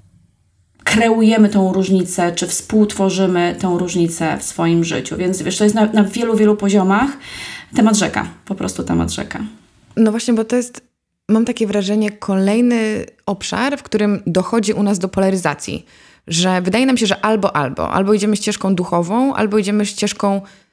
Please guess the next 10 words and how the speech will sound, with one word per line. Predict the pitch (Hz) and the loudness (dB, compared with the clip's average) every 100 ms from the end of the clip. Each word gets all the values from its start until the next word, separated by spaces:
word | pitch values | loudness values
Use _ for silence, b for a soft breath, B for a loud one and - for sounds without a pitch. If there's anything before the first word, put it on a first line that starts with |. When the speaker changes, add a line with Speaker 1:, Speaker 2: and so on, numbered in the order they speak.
| B _ | B _
Speaker 2:
nazywaną, | 170 185 180 180 185 202 185 | 0 2 2 2 2 2 2
powiedzmy, | 175 175 175 185 175 175 B B - | 0 -2 0 0 -2 -2 B B 0
naukową. | 170 180 180 156 135 110 127 | 2 2 2 0 0 -2 -6
Czyli | - 180 | -2 2
jeżeli | 180 185 190 | 2 2 0
wybieramy | 185 180 180 190 185 180 | 0 2 2 2 0 -2
książki | 175 208 208 185 | -2 -2 -2 -4
psychologiczne | - 190 175 170 185 - 175 170 | -4 -2 -2 -2 -4 -4 -2 0
i | 160 170 | -2 -4
psychoterapię, | 170 180 180 175 170 160 - 214 254 | -4 -4 -4 -2 0 -2 -2 -2 -2